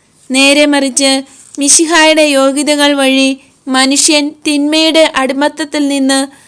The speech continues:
സ്വതന്ത്രനാക്കപ്പെടും. തിന്മ മനുഷ്യനെ ദൈവത്തിൽ നിന്ന്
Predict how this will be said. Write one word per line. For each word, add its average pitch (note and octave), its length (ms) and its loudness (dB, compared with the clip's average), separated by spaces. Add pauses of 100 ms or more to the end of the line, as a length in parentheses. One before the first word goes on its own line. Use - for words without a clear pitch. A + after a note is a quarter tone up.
(180)
സ്വതന്ത്രനാക്കപ്പെടും. C#4+ 1200 0 (560)
തിന്മ D4 340 0 (280)
മനുഷ്യനെ C#4+ 580 0 (240)
ദൈവത്തിൽ D4 520 2
നിന്ന് C#4+ 240 -2